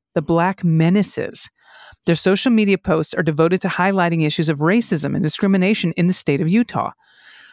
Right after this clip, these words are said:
They have started a campaign to pressure the International Olympic Committee to not host the twenty thirty-four Winter Games in Utah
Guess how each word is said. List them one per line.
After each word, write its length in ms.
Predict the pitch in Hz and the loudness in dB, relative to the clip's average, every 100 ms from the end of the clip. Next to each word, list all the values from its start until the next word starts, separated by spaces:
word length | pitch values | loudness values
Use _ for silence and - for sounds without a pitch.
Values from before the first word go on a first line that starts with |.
| _ | _
They 60 | 180 | -2
have 100 | 170 | 0
started 240 | 196 196 | 2 2
a 60 | 214 | 2
campaign 460 | 247 240 196 170 | 0 0 2 2
to 80 | 180 | 0
pressure 280 | 175 165 185 | 0 0 0
the 120 | 165 - | -2 -2
International 640 | 202 220 196 202 196 202 | 0 2 2 0 -2 -2
Olympic 380 | 160 185 233 - | 0 0 -2 -4
Committee 340 | 165 151 151 170 | -2 0 -2 -2
to 120 | 175 | 0
not 380 | 170 185 208 - | 2 2 0 0
host 340 | 208 208 - | 0 0 -2
the 60 | 175 | -8
twenty 260 | - 180 | -2 -2
thirty-four 480 | 180 185 170 - 185 | 0 0 0 0 0
Winter 300 | 170 175 180 | 2 0 -2
Games 420 | 147 156 180 196 | -2 0 2 2
in 140 | 185 160 | 2 2
Utah 420 | 214 - 147 | 0 2 0